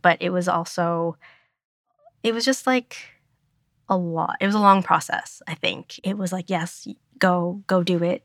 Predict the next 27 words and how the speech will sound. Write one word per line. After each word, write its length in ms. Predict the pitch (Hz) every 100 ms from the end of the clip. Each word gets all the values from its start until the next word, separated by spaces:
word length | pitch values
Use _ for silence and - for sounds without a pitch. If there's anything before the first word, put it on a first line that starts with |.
| -
go 160 | 214
apply 380 | 196 - 180 170
for 260 | - 180 180
it." 240 | 170 - -
And 200 | 190 180
then 260 | 175 175 175
it's 140 | 165
also 200 | 165 -
like, 220 | 170 175
"Okay, 220 | 175 - 156
try 240 | - 190
again." 360 | 202 180 180 175
<laughs> 440 | 294 254 - - -
But 120 | 190
also 760 | 185 180 - 180 185 - - - - _ _
it 280 | - 202 - _ _ _
was, 240 | 190 180 180
like, 180 | 170 - _ _
in 200 | 175 170
between 640 | 170 - 196 180 180 180
giving 260 | 170 175 175
my 120 | 165
notice 460 | 170 170 170 165 165
and, 80 |
like, 200 | 165 160 -
telling 340 | 165 170 170
everybody, 560 | 165 165 165 170 175